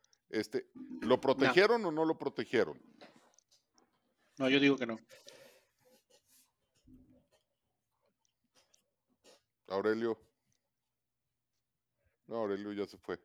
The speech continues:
Speaker 1: a la chingada. Decidió no querer
Speaker 2: <laughs>
Speaker 1: escuchar al doctor.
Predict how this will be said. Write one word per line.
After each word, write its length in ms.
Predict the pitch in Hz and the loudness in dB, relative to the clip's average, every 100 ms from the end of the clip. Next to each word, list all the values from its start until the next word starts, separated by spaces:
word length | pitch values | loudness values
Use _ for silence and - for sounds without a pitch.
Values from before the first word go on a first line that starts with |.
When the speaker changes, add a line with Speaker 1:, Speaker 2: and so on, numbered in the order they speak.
| - | -18
Speaker 1:
a 40 | 80 | -12
la 120 | 78 | -12
chingada. 460 | - 87 90 80 - _ _ | -12 -8 -6 -6 -8 _ _
Decidió 600 | 85 82 - 90 98 98 | -16 -16 -14 -10 -8 -8
no 240 | 98 92 - _ _ _ - | -12 -16 -18 _ _ _ -10
querer 200 | - 156 | -4 -2
Speaker 2:
<laughs> 200 | 123 165 | -2 -6
Speaker 1:
escuchar 340 | - 85 165 | -10 -16 -6
al 140 | 123 80 | -6 -8
doctor. 380 | 73 - 76 | -18 -18 -18